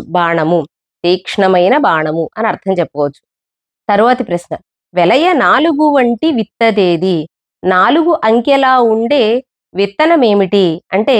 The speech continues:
దీనికి సమాధానం జంబీర బీజం. ఈ జంబీర బీజం అన్న పదాన్ని కూడా ఎటు నుంచి చదివినా జంబీర బీజం అనే పదమే వస్తుంది.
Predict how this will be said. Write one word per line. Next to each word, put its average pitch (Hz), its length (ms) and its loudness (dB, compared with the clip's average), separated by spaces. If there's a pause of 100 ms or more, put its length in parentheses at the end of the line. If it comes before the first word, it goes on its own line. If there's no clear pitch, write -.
(140)
దీనికి 226 420 0
సమాధానం 214 640 0 (420)
జంబీర 233 800 2
బీజం. 190 540 0 (640)
ఈ 190 160 -2
జంబీర 220 520 2
బీజం 240 360 2
అన్న 202 140 -2
పదాన్ని 208 400 -2
కూడా 226 240 0 (420)
ఎటు 170 200 0
నుంచి 262 300 2
చదివినా 233 440 0 (340)
జంబీర 190 460 2
బీజం 208 320 0
అనే 196 180 2
పదమే 190 340 0
వస్తుంది. 202 500 -2